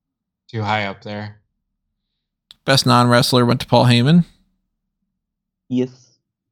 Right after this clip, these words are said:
Speaker 3: William Regal, very, um, the closest competitor to him.
Speaker 2: Rookie of the Year went to Bron Breakker. Who's number two on that one?
Speaker 3: Hook is number two. And then three is Logan Paul.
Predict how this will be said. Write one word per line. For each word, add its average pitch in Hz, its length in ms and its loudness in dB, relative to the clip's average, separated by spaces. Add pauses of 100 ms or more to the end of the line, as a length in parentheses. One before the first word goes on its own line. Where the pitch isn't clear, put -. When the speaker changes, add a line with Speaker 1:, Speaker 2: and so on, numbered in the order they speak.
(400)
Speaker 3:
William 113 200 0
Regal, 110 220 -2
very, 104 320 -6
um, 117 320 -2
the 117 180 -4
closest 110 520 -8
competitor 117 440 -8
to 113 120 -18
him. 139 260 -12 (840)
Speaker 2:
Rookie 127 300 0
of 117 60 2
the 113 80 2
Year 113 180 4
went 110 200 0
to - 60 -12
Bron 113 320 -2
Breakker. 135 480 -2
Who's 151 380 0
number 131 160 0
two 127 160 0
on 113 120 0
that 113 100 0
one? 117 200 -2 (800)
Speaker 3:
Hook - 260 -4 (580)
is 107 120 -12
number - 200 -12
two. 110 260 -8 (420)
And 120 160 0
then 110 140 2
three 123 220 0
is 113 100 -4
Logan 113 240 -4
Paul. - 280 -8